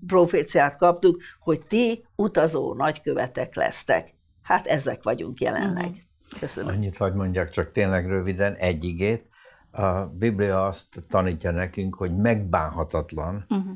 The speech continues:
Speaker 3: az Istennek elhívása
Speaker 2: Mhm.
Speaker 3: és az ő ajándékai.
Speaker 2: Mhm.
Speaker 3: És,
Speaker 2: Gyönyörű.
Speaker 3: és én szeretnénk ezt betölteni,
Speaker 2: Mhm.
Speaker 3: és azt mondtunk Istennek, úgy együtt, meg külön-külön is,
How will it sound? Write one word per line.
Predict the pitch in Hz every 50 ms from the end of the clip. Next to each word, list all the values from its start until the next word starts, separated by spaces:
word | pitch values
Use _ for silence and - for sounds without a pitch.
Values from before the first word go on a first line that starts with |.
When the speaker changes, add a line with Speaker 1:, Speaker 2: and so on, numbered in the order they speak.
| - - -
Speaker 3:
az | - 95 95 95
Istennek | 104 107 95 - - - 98 87 87 82 80 78 -
elhívása | 76 90 95 95 92 98 107 98 95 104 104 110 101 - - 120 120 123 123 -
Speaker 2:
Mhm. | - 190 170 180 175 175 170
Speaker 3:
és | - 98 80 -
az | 92 85 80
ő | 90 90 87
ajándékai. | 85 85 85 78 78 80 80 80 73 71 - - - - - - - -
Speaker 2:
Mhm. | - 185 185 180 185 185 175 - _ -
Speaker 3:
És, | - - 95 90 123 180
Speaker 2:
Gyönyörű. | 175 123 - 101 - -
Speaker 3:
és | - 113 113 117 - -
én | - 139 135 139 - - 120
szeretnénk | 110 - - - 175 147 113 92 - 104 98 92 87 -
ezt | 117 113 107 95 98
betölteni, | 101 120 107 - - 101 87 80 80 - 80 95 98 82
Speaker 2:
Mhm. | 78 82
Speaker 3:
és | 92 87 92
azt | - 131 127 120 -
mondtunk | 120 113 98 - - 95 87 -
Istennek, | - 101 92 - - 117 110 110 120 123 123 120
úgy | - 87 78 92
együtt, | 92 98 101 117 117 113 -
meg | 85 80 82
külön-külön | - - 127 117 117 113 107 - 113 98 98 98 95
is, | 92 87 - -